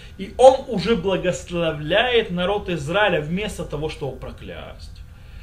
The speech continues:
И именно так, как Всевышний ему заповедал. Это то, что он делает, постоянно благословляет, а не проклинает. Получается, Билям вообще произраильский,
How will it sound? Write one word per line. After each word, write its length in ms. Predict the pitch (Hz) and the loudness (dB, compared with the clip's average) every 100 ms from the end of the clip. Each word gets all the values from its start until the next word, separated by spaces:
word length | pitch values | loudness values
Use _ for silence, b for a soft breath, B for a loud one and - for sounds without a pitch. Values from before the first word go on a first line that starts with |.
| B B - | B B -4
И 120 | 190 | 2
именно 440 | 202 175 220 233 190 | 2 4 2 4 4
так, 240 | - 226 | 6 4
как 140 | 202 - | 4 -4
Всевышний 680 | - 170 165 233 262 285 | -4 -4 -2 -4 -6 -6
ему 280 | 233 156 143 | -6 -6 -6
заповедал. 600 | 180 220 226 302 302 - | -6 -6 -4 -6 -8 -6
Это 180 | 202 202 | -4 0
то, 60 | |
что 200 | 262 302 | -2 -2
он 120 | 311 285 | -4 -2
делает, 240 | 320 285 | -2 -2
постоянно 320 | - 233 233 | -4 -2 -2
благословляет, 920 | 226 208 202 - 170 147 139 175 226 b b b b | 0 0 0 0 -4 0 2 0 0 b b b b
а 120 | 190 | 4
не 120 | 233 269 | 4 4
проклинает. 680 | 269 262 285 302 302 - - | 2 2 -2 -2 -2 -4 -4
Получается, 520 | 214 202 277 311 302 | -2 0 2 2 2
Билям 440 | 185 180 175 202 233 | 0 4 6 6 2
вообще 240 | 214 233 | 0 0
произраильский, 1040 | 233 214 240 185 262 320 302 - - 185 | 2 6 6 6 6 6 4 -2 -12 -12